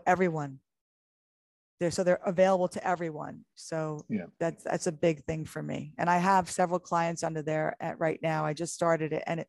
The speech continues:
Speaker 1: and they're thriving.
Speaker 2: That's
Speaker 1: It's
Speaker 2: brilliant. I love
Speaker 1: life-changing.
Speaker 2: that. Yeah,
Speaker 1: Li-,
Speaker 2: I agree.
Speaker 1: life-changing.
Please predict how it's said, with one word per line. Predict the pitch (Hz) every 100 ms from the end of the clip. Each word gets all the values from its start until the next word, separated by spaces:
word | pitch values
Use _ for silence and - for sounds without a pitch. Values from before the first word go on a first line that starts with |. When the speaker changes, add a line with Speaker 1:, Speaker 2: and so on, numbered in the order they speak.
| _
Speaker 1:
and | 156 160
they're | 151
thriving. | - 160 151 - 131 131 143 _ _ _ _
Speaker 2:
That's | - 151
Speaker 1:
It's | -
Speaker 2:
brilliant. | 131 254 196
I | 135
love | 113 127
Speaker 1:
life-changing. | 113 101 - _ _ -
Speaker 2:
that. |
Yeah, | 113 -
Speaker 1:
Li-, | -
Speaker 2:
I | 208
agree. | 117
Speaker 1:
life-changing. | 110 160 151 147